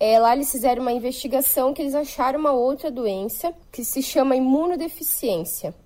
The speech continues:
Então, ele não produz os glóbulos brancos.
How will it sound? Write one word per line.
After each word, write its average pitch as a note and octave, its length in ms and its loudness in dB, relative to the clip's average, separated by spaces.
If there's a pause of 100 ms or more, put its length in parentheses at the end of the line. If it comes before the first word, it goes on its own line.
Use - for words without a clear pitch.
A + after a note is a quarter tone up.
Então, B3 420 4
ele C4 200 4
não C#4 260 6
produz C4+ 540 -2
os B3+ 120 -2
glóbulos A#3 540 2
brancos. G3+ 640 -2